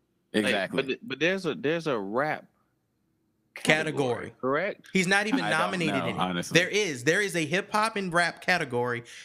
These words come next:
Speaker 3: that he's not nominated in.
Speaker 1: Oh, I
Speaker 3: And
Speaker 1: thought you, I thought you were on their website. Am I
Speaker 3: No, no, no. I, I, I
Speaker 2: I'm
Speaker 3: looked
Speaker 2: not,
Speaker 3: at
Speaker 2: I
Speaker 3: it.
Speaker 2: am, but I don't have all the categories up in front of me right now.
Speaker 3: And then, and then on top of that, on top of that, there's a category for favorite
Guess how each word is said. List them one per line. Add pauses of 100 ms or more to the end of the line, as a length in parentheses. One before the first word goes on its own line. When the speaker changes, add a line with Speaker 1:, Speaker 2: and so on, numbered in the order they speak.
Speaker 3:
that
he's
not
nominated
in. (180)
Speaker 1:
Oh,
I
Speaker 3:
And
Speaker 1:
thought
you,
I
thought
you
were
on
their
website.
Am
I
Speaker 3:
No,
no,
no.
I, (100)
I,
I
Speaker 2:
I'm
Speaker 3:
looked
Speaker 2:
not,
Speaker 3:
at
Speaker 2:
I
Speaker 3:
it.
Speaker 2:
am,
but
I
don't
have
all
the
categories
up
in
front
of
me
right
now.
Speaker 3:
And
then, (100)
and
then
on
top
of
that,
on
top
of
that, (220)
there's
a
category
for
favorite